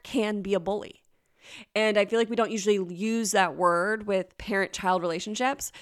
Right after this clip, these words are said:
but that may be healing for you to really accept that your parent did bully you. So you want to allow yourself to have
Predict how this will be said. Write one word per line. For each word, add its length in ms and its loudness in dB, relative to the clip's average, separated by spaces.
but 180 0
that 180 4
may 120 -2
be 120 -6
healing 380 -2
for 100 -4
you 180 -2
to 360 -6
really 280 -2
accept 520 -6
that 140 -2
your 120 -6
parent 380 -8
did 180 -8
bully 300 -14
you. 240 -18
So 200 2
you 180 2
want 160 4
to 40 4
allow 180 4
yourself 480 -2
to 80 -8
have 360 0